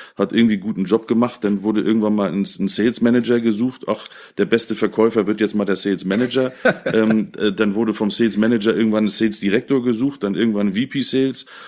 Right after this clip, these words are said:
Speaker 1: und hoppla, irgendwann auch mal ein Managing Director. Ja, und, und so sind viele, äh, der Leute heute, heute in ihre Karrieren reingekommen, aber, ähm, ob sie denn auch die richtigen Leader waren oder die richtigen Manager, sie haben einfach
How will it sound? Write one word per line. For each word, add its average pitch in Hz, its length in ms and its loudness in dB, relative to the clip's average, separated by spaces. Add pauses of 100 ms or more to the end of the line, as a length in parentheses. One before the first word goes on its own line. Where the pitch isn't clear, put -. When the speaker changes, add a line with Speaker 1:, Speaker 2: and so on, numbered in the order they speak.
Speaker 1:
und 107 200 0
hoppla, 117 400 2
irgendwann 110 460 2
auch 101 140 0
mal 107 100 4
ein 104 80 4
Managing 98 400 2
Director. 80 520 -8 (140)
Ja, 90 80 -6
und, 104 300 -4
und 107 140 -2
so 113 200 4
sind 123 180 2
viele, 135 460 0 (340)
äh, 110 180 4
der 107 160 2
Leute 113 340 4
heute, 117 520 2
heute 123 240 2
in 107 80 2
ihre 110 240 2
Karrieren 107 460 2
reingekommen, 123 680 -2 (360)
aber, 107 400 2
ähm, 104 220 0
ob 110 160 -2
sie 104 120 -4
denn 107 180 2
auch 104 140 -2
die 104 120 -2
richtigen 101 360 0
Leader 120 380 2
waren 127 260 2
oder 110 200 2
die 104 120 -2
richtigen 101 380 0
Manager, 117 400 0
sie 107 100 2
haben 101 140 0
einfach 113 400 -2